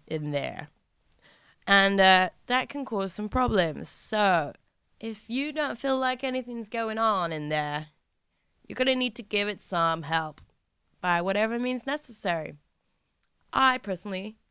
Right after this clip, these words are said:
brought some laxatives with me. Yay. And, uh, they worked a treat. Charming. <laughs> So, this is a little more tricky because you might have recalled that I mentioned earlier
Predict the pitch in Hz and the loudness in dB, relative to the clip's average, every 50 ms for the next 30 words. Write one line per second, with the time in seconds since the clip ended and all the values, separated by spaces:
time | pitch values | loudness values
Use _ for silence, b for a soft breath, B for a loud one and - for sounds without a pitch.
0 | _ _ _ - 160 156 151 - 165 - - - - - - 151 156 156 - - | _ _ _ -12 -12 -12 -12 -12 -12 -10 -10 -10 -10 -12 -16 -16 -16 -18 -16 -16
1 | - - - - - - - _ _ _ _ _ - 87 87 90 - - - 170 | -18 -16 -16 -18 -18 -20 -20 _ _ _ _ _ -12 -10 -8 -8 -8 -8 -6 -6
2 | 220 233 220 202 - 135 131 - - - - 196 196 - - 151 - 269 269 269 | -6 -6 -6 -8 -10 -12 -12 -14 -14 -12 -12 -14 -12 -10 -8 -6 -6 -6 -6 -6
3 | 254 262 269 240 B _ - 214 220 226 226 220 220 220 220 220 226 - - 247 | -6 -6 -8 -10 B _ 2 4 4 6 6 8 8 8 8 6 6 4 2 0
4 | 262 285 294 285 262 285 247 - 349 381 370 240 180 _ _ _ _ _ _ _ | 2 2 2 2 0 -4 -4 0 2 2 2 2 0 _ _ _ _ _ _ _
5 | _ _ _ _ _ _ - - 196 196 202 214 208 226 170 160 156 143 _ _ | _ _ _ _ _ _ -4 2 4 4 4 4 4 2 0 0 -4 -10 _ _
6 | _ _ _ _ _ _ _ - - - 349 294 302 - - - - 202 254 220 | _ _ _ _ _ _ _ 0 4 6 8 10 10 8 6 4 4 6 6 6
7 | 165 190 247 214 214 214 214 240 208 208 202 202 196 180 185 180 180 165 156 156 | 6 4 2 4 4 4 4 4 4 4 4 4 6 6 6 6 4 2 0 -2
8 | 160 - _ _ _ _ _ _ _ _ _ _ _ _ _ _ _ _ _ _ | -6 -10 _ _ _ _ _ _ _ _ _ _ _ _ _ _ _ _ _ _
9 | B 247 262 269 262 254 233 233 247 240 233 226 220 214 214 214 196 190 175 B | B -14 -12 -10 -10 -12 -12 -12 -12 -14 -14 -14 -16 -16 -16 -16 -14 -16 -16 B
10 | - - - 233 220 202 185 170 165 156 151 _ _ _ _ _ _ _ _ _ | -8 -2 2 6 8 8 8 6 4 -2 -12 _ _ _ _ _ _ _ _ _
11 | _ _ - 202 202 247 247 - 240 220 214 196 196 202 196 190 180 170 - - | _ _ -18 -10 -6 -6 -4 -4 -2 -2 0 4 4 4 4 4 2 0 0 -2
12 | 180 - - 160 156 151 - _ _ _ _ _ _ - 247 - - 277 302 285 | -8 -6 -4 -4 -4 -4 -6 _ _ _ _ _ _ -10 -10 -6 -2 -2 0 0
13 | - - - _ _ _ - - 311 302 311 311 302 277 233 226 233 - - 269 | -2 -4 -8 _ _ _ -4 -2 0 2 2 2 0 0 -4 -8 -12 -10 -6 -4
14 | 285 285 269 226 180 175 170 190 185 185 180 180 196 220 240 247 - - 175 165 | -4 -2 -2 -2 -2 -4 -2 -2 0 0 0 0 0 -2 -2 -4 -6 -8 -2 0
15 | 180 196 196 170 151 139 143 | 2 2 4 2 0 -4 -6